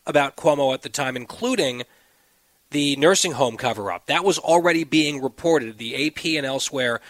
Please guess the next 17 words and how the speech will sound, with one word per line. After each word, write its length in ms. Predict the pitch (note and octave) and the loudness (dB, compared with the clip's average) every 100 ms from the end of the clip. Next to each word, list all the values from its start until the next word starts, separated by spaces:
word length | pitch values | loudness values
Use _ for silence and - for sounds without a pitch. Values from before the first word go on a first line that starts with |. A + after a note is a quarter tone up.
| - | -16
the 80 | B2 | -8
Democrats 600 | A2 D3+ E3+ - E3 D#3+ | -2 0 0 0 0 0
and 100 | D#3 | -6
the 60 | C3 | -6
Biden 360 | A#2+ C3 D3+ D3 | -4 -4 -4 -6
campaign 580 | D3+ C#3+ D3 C#3+ C#3+ C3+ _ _ _ _ _ _ _ _ _ _ _ _ _ _ | -6 -4 -4 -4 -4 -10 _ _ _ _ _ _ _ _ _ _ _ _ _ _
moved 320 | B2+ E3 A3 | 4 6 6
forward 560 | - F#3+ D#3 B2 A#2 C3+ _ _ _ - | 0 2 4 4 0 -4 _ _ _ -6
and 140 | D3 | -4
highlighted 720 | B2+ - F3 G3 E3+ D#3+ D3 | -4 0 2 2 2 0 0
Cuomo 440 | - D#3+ D3+ C#3 C#3 | -2 -2 0 0 -2
in 120 | C3 | -6
prime 320 | - D#3+ D#3+ | -2 -2 -2
time 400 | D3+ D3+ A2+ G#2+ - _ _ | -2 -4 -4 -10 -18 _ _
as 160 | D3+ C#3 | -4 -2
an 80 | C#3+ | -4
exemplar 800 | B2+ - E3 E3 D3+ A2+ F#2+ | -2 2 2 2 -2 -2 -2